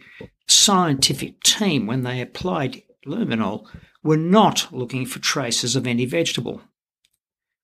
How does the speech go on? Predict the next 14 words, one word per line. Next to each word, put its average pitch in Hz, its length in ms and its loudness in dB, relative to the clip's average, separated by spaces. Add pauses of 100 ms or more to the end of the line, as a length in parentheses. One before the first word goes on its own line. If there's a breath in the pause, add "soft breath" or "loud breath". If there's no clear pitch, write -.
(520)
They 175 180 4
were 175 100 2
looking 165 320 2
for 139 140 -8
traces 113 880 -2
of 117 200 -6
blood, - 440 -6 (1400)
specifically - 800 -2 (420)
Bob's 156 300 -2
blood, - 340 -10 (1400 loud breath)
because - 460 2
the 180 180 0
police 208 560 2
theory - 920 -2